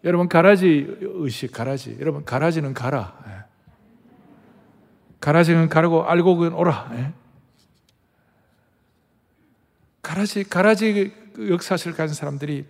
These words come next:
팽배할 때는 역사가 어려워지고 악한 역사의 방향으로 갈 것입니다. 이런 역사의식을 가지고 대한민국 역사도 해석해야 할 것입니다. 대한민국의 기적의 역사는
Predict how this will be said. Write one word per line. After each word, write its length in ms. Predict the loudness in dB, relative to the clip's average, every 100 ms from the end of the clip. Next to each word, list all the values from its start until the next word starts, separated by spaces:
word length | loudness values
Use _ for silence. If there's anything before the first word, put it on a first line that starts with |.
| _
팽배할 380 | -12 -8 -6 -8
때는 400 | -10 -6 -6 -6 -12 -20 _ _ _ _ _
역사가 540 | -14 -12 -12 -10 -12 -16 _ _ _ _ _ _ _ _ _ _ _ _ _ _ _ _ _ -10
어려워지고 580 | -8 -8 -10 -16 -20 -20 _ _ _ _
악한 280 | -12 -6 -4
역사의 340 | -6 -8 -10 -8
방향으로 440 | -8 -8 -8 -12
갈 180 | -14 -18
것입니다. 480 | -16 -14 -16 -20 -20 _ _ _ _ _ _ _ _ _ _ _ _ _ _ _ -20 -20 -10 0
이런 220 | 6 6
역사의식을 580 | 6 8 8 8 2 2
가지고 680 | 0 -2 0 4 4 2 -2
대한민국 440 | 0 2 2 0
역사도 360 | 0 -4 -8 -8
해석해야 380 | -8 -8 -8 -8
할 80 | -10
것입니다. 500 | -14 -14 -16 -16 _ _
대한민국의 680 | 6 8 8 8 6 4 2
기적의 460 | 2 2 2 2 2
역사는 500 | -2 -4 0 0